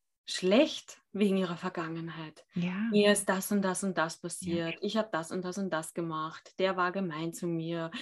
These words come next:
Speaker 1: Ich hatte eine furchtbare Kindheit. Wir sind ständig in diesem Gefühl, Gefühl, Gefühl. Alles war furchtbar, schrecklich. Da, da, da, da, da.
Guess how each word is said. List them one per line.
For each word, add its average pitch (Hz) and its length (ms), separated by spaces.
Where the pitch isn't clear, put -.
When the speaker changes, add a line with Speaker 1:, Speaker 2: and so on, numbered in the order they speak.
Speaker 1:
Ich 196 140
hatte 202 220
eine 208 120
furchtbare 185 540
Kindheit. 156 680
Wir 165 80
sind 185 180
ständig 180 360
in 185 80
diesem 190 240
Gefühl, 165 480
Gefühl, 165 420
Gefühl. 165 500
Alles 170 320
war 196 100
furchtbar, 165 480
schrecklich. 165 640
Da, 185 100
da, 180 120
da, 208 100
da, 247 120
da. 175 260